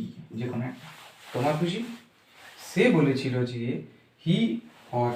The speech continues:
she had done it।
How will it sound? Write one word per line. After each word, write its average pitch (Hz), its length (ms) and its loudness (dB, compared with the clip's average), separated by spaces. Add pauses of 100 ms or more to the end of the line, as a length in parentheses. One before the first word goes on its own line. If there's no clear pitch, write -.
(120)
she 220 180 6 (840)
had 120 480 -2 (720)
done 117 240 -4 (240)
it। - 440 -12